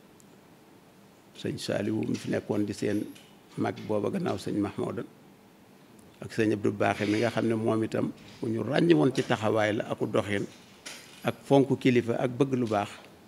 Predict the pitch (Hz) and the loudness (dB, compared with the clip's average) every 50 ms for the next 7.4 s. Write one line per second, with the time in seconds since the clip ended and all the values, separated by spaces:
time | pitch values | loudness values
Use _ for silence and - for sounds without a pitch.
0 | - - - - - - - - - - - - - - - - - - - - | -20 -20 -20 -20 -20 -20 -20 -20 -20 -20 -20 -20 -20 -20 -20 -20 -20 -20 -20 -20
1 | - - - - - - - - - - - - - 131 113 127 131 135 135 127 | -20 -20 -20 -20 -20 -20 -20 -20 -20 -20 -20 -16 -8 2 4 6 8 8 8 8
2 | 123 123 123 135 127 127 120 120 - - 127 123 - 135 117 123 127 131 123 120 | 6 4 4 4 4 4 4 2 0 -2 -2 0 2 2 4 6 6 6 4 4
3 | 127 - - - - - 139 131 131 123 131 135 131 127 117 127 120 113 117 - | -2 -8 -6 -6 -4 -2 -2 -2 0 2 2 4 4 2 2 2 2 2 2 2
4 | 120 117 120 135 - - 120 135 147 151 147 143 139 135 143 123 123 117 113 131 | 2 0 0 0 -4 -2 0 4 6 6 6 6 4 4 2 2 2 4 4 4
5 | 131 117 127 131 113 - - 147 151 143 143 147 143 156 139 131 135 113 110 113 | 4 6 6 4 2 2 0 0 0 2 0 0 2 2 2 4 2 2 2 2
6 | 113 107 101 - - - - - - 127 135 131 123 117 113 107 - - - 131 | 0 0 0 -2 -4 -4 -8 -6 0 2 4 6 6 4 4 2 -2 -4 -2 0
7 | 117 104 104 - - - - | 0 0 -2 -4 -8 -12 -14